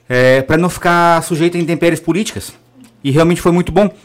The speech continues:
porque cada vez que trocava de prefeito, a gente não sabia se ter o orçamento, que era bancado pela prefeitura.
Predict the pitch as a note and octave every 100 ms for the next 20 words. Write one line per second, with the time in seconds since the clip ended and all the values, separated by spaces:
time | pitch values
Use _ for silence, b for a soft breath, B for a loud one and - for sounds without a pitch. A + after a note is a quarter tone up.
0 | b b b b _ D#3 - E3 E3+ F#3
1 | F#3+ F#3 F#3 - E3+ E3 D#3+ E3 E3 F3+
2 | F3+ F#3+ E3 E3 E3+ - E3 D#3+ E3 E3+
3 | F#3 E3 - - E3+ F3 B2+ A2+ A#2+ G#2
4 | A#2 - - B2 G#2 E2+